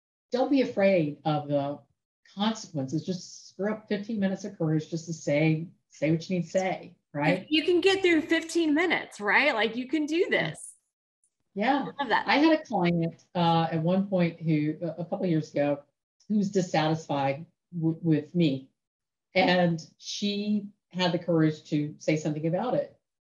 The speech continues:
Speaker 1: And I reacted completely in a different way than she had imagined I would act. And, and we went on to have a wonderful working relationship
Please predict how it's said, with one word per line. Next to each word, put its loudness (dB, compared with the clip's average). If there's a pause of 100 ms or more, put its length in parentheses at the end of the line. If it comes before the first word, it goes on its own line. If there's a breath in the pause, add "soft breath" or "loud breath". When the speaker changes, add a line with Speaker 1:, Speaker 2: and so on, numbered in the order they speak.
(340)
Speaker 1:
And 4
I 2
reacted 0 (380)
completely 0
in 0
a 0
different -4
way 0
than -6
she -2
had -6 (260)
imagined -2
I -4
would -2
act. -10 (720)
And, 2 (240)
and 2
we 0
went 2
on 0
to -6
have -2 (840)
a 2
wonderful 2
working -4
relationship -8